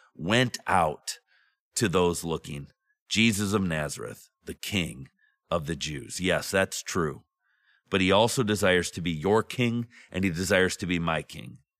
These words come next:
And we are invited to life with him, thanks to what he endured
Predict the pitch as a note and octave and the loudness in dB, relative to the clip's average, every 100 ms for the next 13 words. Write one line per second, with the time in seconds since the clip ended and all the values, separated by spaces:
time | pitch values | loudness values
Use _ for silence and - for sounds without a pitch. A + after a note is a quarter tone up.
0 | _ _ _ F2+ F#2 G2+ A#2+ A#2+ A#2+ G#2 | _ _ _ -2 0 2 4 6 4 4
1 | G2+ G2+ F#2+ E2 F#2 D#2+ E2 F#2 A#2+ A#2 | 2 2 2 -2 -4 -2 0 2 0 -4
2 | - F2+ F2+ - F2+ D#2 C#2+ C2 - _ | -8 -4 -4 -4 -8 -6 -8 -14 -20 _
3 | _ _ _ _ _ _ - G2+ G2 - | _ _ _ _ _ _ -2 0 0 -2
4 | - F#2 E2 - G#2 G#2 F2+ E2+ D#2+ D2 | 0 2 0 0 0 2 0 -2 -4 -4
5 | C#2+ | -6